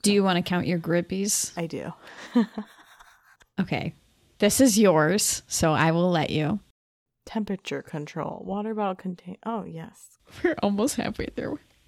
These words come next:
Speaker 2: We're
Speaker 1: I'm
Speaker 2: so
Speaker 1: so
Speaker 2: close.
Speaker 1: sorry about this. I guess maybe
Speaker 2: Hey.
Speaker 1: this isn't as fun as I think it is.
Speaker 2: First of all,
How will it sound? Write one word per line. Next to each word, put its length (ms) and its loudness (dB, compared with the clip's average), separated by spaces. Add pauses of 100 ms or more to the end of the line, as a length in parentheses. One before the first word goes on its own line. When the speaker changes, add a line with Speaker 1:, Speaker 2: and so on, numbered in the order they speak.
(160)
Speaker 2:
We're 100 -2
Speaker 1:
I'm 40 2
Speaker 2:
so 200 4
Speaker 1:
so 80 6
Speaker 2:
close. 100 4
Speaker 1:
sorry 340 4
about 280 4
this. 260 6
I 100 4
guess 380 4
maybe 300 6
Speaker 2:
Hey. 60 6
Speaker 1:
this 140 4
isn't 320 2
as 180 0
fun 200 0
as 120 -2
I 80 2
think 220 -2
it 80 -2
is. 280 -4
Speaker 2:
First 280 -4
of 80 -6
all, 120 -6